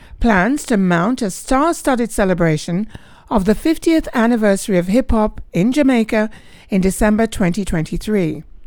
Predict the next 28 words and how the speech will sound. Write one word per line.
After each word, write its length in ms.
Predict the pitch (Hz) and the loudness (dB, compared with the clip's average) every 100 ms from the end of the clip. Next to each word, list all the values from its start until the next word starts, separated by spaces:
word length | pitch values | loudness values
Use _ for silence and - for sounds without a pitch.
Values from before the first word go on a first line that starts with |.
| - | -2
D 220 | 190 254 | 2 4
J 280 | 220 208 170 | 4 4 4
Kool 360 | - 262 302 240 | 2 2 4 4
Herc 300 | 220 277 294 | 4 2 2
and 180 | 220 | 2
his 140 | 196 190 | 2 -2
sister 440 | - 285 - 233 | -2 -2 0 0
Cindy 440 | 247 - 254 320 220 | 0 0 0 2 0
Campbell, 560 | 214 165 160 170 269 - - - - | 2 0 2 0 -2 -8 -20 -18 0
who 160 | 262 | 6
are 140 | 240 226 | 6 6
credited 560 | - 302 339 - 220 | 2 2 2 0 0
with 260 | 233 233 208 | 2 0 -2
inventing 920 | - 262 226 180 196 311 277 185 160 185 - | 0 2 2 2 0 0 0 0 0 -4 -10
hip-hop, 640 | - 180 - 185 147 - - - - - | -4 -4 0 0 0 -2 -8 -12 -20 -8
are 200 | - 262 - | 0 0 2
organizing 1000 | 311 339 311 302 294 262 262 254 247 - | 2 2 2 2 0 0 -2 -2 -4 -4
a 260 | 247 220 220 - - | -2 -2 -2 -10 -20
huge 440 | - 294 320 302 - | 0 6 6 6 2
event 420 | 285 220 170 151 | 0 2 2 0
for 180 | - 180 | -4 -2
December 420 | 170 180 196 180 | -2 0 0 0
twenty-nine 760 | 175 196 220 269 247 233 226 226 - - - | -2 -2 -2 -2 0 0 0 -2 -8 -20 -4
and 280 | 196 285 320 | 0 0 0
thirtieth 640 | 262 202 185 196 185 185 - - - | 2 2 2 0 0 -2 -10 -18 -2
of 180 | 233 214 | 0 0
twenty 340 | 214 170 180 | 0 0 -2
twenty-three 840 | 175 160 160 156 240 254 226 254 | -2 -2 -4 -8 -2 0 2 0